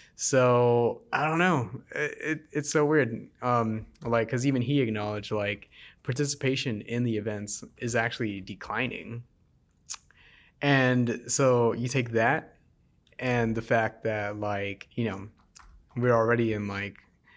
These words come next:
in dire financial, uh, straits, right? Um, and they wanna go out and make the seventy-fifth, they wanna try to make the seventy-fifth the biggest liber-, Liberation Day ever.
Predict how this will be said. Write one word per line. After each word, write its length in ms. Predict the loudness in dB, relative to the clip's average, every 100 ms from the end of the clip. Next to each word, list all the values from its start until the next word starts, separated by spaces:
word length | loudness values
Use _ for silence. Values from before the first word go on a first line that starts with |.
| _ _ _ -6
in 260 | -2 -2
dire 640 | 0 -2 0 -2 -4 -8 -10
financial, 880 | -6 -6 -4 -8 -8 -8 -8 -10 -14 -14 -16
uh, 260 | -14 -12 -10
straits, 680 | -8 -8 -4 -6 -6 -10 -8 -8
right? 360 | -6 -6 -8 _ _ -20 -20 -20 _ -6
Um, 580 | -2 0 -2 -4 -8 -10 _ _ -20 -6
and 220 | -2 0
they 60 | 0
wanna 240 | 0 0
go 200 | -2 0
out 220 | 0 0
and 100 | -2
make 280 | -4 -6 -8
the 80 | -2
seventy-fifth, 760 | 0 0 -2 -4 -4 -6 -8 -20
they 240 | -8 -2
wanna 200 | 0 0 0
try 440 | -2 0 0 0
to 140 | -4 -8
make 200 | -8 -10
the 60 |
seventy-fifth 600 | -8 -8 -8 -10 -12 -10
the 80 | -14
biggest 480 | -10 -10 -8 -10 -8
liber-, 320 | -10 -10 -12 -16 -14
Liberation 640 | -8 -6 -6 -10 -10 -10 -8
Day 260 | -6 -8 -10
ever. 380 | -12 -12 -14